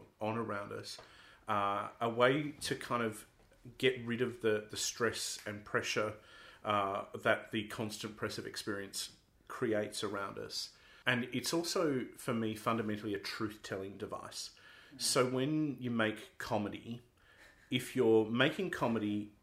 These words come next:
Speaker 1: uh, that is derived from truth or based on truth, it's usually much more funny, um, but it also has a, a, a transformative role.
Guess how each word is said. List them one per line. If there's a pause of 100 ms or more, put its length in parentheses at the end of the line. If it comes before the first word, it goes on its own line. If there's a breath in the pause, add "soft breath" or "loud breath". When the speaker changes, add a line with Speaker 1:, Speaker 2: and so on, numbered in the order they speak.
(140)
Speaker 1:
uh, (140)
that
is
derived
from
truth
or (100)
based
on
truth, (260 loud breath)
it's
usually
much
more
funny, (400 loud breath)
um,
but
it
also
has
a,
a,
a
transformative
role.